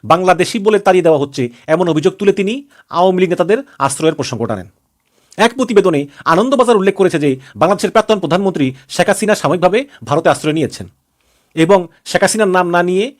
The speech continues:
সেদিকে ইঙ্গিত করেছেন মমতা। মমতা বলেছেন যে, "আমাদের অতিথি তো কয়েকজনকে রেখে দিয়েছে ভারত সরকার, আমি কি না করেছি,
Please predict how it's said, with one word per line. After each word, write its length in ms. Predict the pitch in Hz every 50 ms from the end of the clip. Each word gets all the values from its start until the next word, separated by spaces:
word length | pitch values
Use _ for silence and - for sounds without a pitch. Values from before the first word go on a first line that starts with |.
| _ _
সেদিকে 380 | - - - 175 151 180 175 185
ইঙ্গিত 240 | 175 156 156 -
করেছেন 300 | - 147 131 127 - 123
মমতা। 400 | 120 123 110 98 - 95 95 - _ _ _ _ _ _ _ _ -
মমতা 260 | 139 175 220 - 277
বলেছেন 360 | 233 240 240 233 - 233 147 143
যে, 240 | 165 175 165 160 _ _ _ _ -
"আমাদের 320 | 151 170 196 214 214 254 226
অতিথি 220 | 196 - 190 214
তো 140 | 214 247 233
কয়েকজনকে 600 | 233 202 190 185 165 202 190 190 - 190 185 185 _ _ _ _ -
রেখে 220 | 160 185 180 - 202
দিয়েছে 280 | 180 190 156 - -
ভারত 200 | 113 123 127 139
সরকার, 300 | - - 120 101 - 101 - - _ _ _ _ _ _ _ _ _ _ _ _ -
আমি 240 | - 180 180 208 233
কি 160 | 240 285 302
না 100 | 294 262
করেছি, 380 | - 180 131 104 - - -